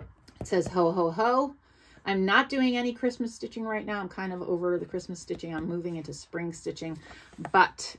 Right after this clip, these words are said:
um, I did think that was really cute. I also like these feather trees, they're called.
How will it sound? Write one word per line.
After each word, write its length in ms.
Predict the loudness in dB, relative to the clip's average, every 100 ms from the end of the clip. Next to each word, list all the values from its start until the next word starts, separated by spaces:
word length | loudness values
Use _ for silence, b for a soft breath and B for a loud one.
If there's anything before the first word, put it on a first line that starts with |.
| -6
um, 340 | -2 -2 -4 -6
I 60 |
did 160 | -4 -4
think 140 | -4
that 100 | -4
was 120 | -4
really 220 | -2 -2 2
cute. 180 | 2 4
I 80 | 4
also 200 | 4 2
like 160 | 2
these 200 | -2 -8
feather 340 | 0 0 2 0
trees, 380 | -4 -6 -4
they're 120 | -6 -10
called. 460 | -10 -6 -6 -6